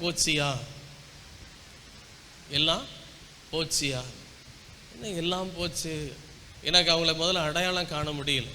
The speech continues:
அப்புறம் அவங்க சொன்னாங்க, "இது மாதிரி எங்க தொழில்ல ஒரு நெருக்கம் உண்டானது, எங்க பணம் காணாம போயிடுச்சு" அப்படின்னு சொல்லிட்டு உங்ககிட்ட ஜெபிக்கிறதுக்காக வந்தோம். அப்ப நீங்க ஒரு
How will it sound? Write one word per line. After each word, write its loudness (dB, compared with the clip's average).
அப்புறம் 0
அவங்க 2
சொன்னாங்க, 2
"இது 0
மாதிரி 6
எங்க 2
தொழில்ல 6
ஒரு 2
நெருக்கம் 2
உண்டானது, 2
எங்க 0
பணம் 2
காணாம 0
போயிடுச்சு" 0
அப்படின்னு 0
சொல்லிட்டு 0
உங்ககிட்ட -2
ஜெபிக்கிறதுக்காக 0
வந்தோம். 2
அப்ப 0
நீங்க 6
ஒரு 2